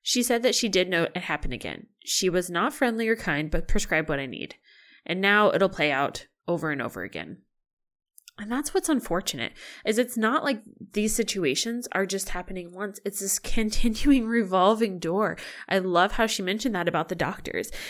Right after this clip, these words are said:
You know, doctors do move a lot. And certainly, I mean, all professions move, and that's okay. And I don't think, you know, just like she said in there, no one is blaming doctors or anyone for wanting to move on.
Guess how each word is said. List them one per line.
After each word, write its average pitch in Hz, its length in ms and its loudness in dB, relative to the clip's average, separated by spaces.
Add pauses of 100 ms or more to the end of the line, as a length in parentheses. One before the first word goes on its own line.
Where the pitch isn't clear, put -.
(140)
You 208 80 2
know, 202 200 2
doctors 254 460 2
do 208 220 -2
move 247 240 2
a 120 60 0
lot. 92 280 -4
And 233 160 0
certainly, 240 640 -4
I 196 80 -12
mean, 202 200 -4
all 185 100 -2
professions 175 640 -4
move, 156 240 -4
and 220 140 0
that's 233 180 2
okay. 165 440 0
And - 440 -6
I - 20 0
don't 247 220 2
think, 247 220 -2 (400)
you 208 120 -2
know, 185 60 0
just 185 220 0
like 180 160 0
she 196 100 -2
said 185 220 0
in 127 100 -6
there, 160 140 -2
no 196 160 0
one 262 160 -2
is 220 120 -2
blaming 190 480 -2
doctors 175 460 2
or - 140 -2
anyone 185 340 -2
for 208 160 -2
wanting 175 280 -2
to 185 120 -10
move 160 240 -6
on. - 220 -10